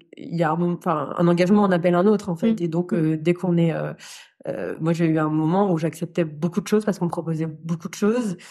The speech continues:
Speaker 1: Autre chose aussi, moi, que j'ai appris, c'est que, en fait, la satisfaction, c'est de voir que l'engagement se perpétue et que ça avance. Et c'est accepter, euh, que,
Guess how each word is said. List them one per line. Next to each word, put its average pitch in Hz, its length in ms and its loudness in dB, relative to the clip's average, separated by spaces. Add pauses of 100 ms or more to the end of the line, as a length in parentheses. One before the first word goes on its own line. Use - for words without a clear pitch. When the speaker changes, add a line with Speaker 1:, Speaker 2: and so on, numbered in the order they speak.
(380)
Speaker 1:
Autre 226 260 0
chose 240 220 0
aussi, 226 240 0
moi, 196 140 4
que 170 100 -2
j'ai 165 160 0
appris, 165 400 -2 (360)
c'est - 180 -6
que, 170 400 -2 (420)
en 190 80 2
fait, 226 220 -2
la 170 80 0
satisfaction, 196 840 -4 (320)
c'est - 160 -8
de 170 100 2
voir 202 200 2
que 196 100 -2
l'engagement 175 800 0 (120)
se - 180 -12
perpétue 190 800 -6
et 175 100 -10
que 175 100 -10
ça 175 160 -6
avance. 165 540 -2 (340)
Et 175 80 0
c'est 185 240 0
accepter, 208 680 -2 (280)
euh, 165 460 0 (160)
que, 165 340 0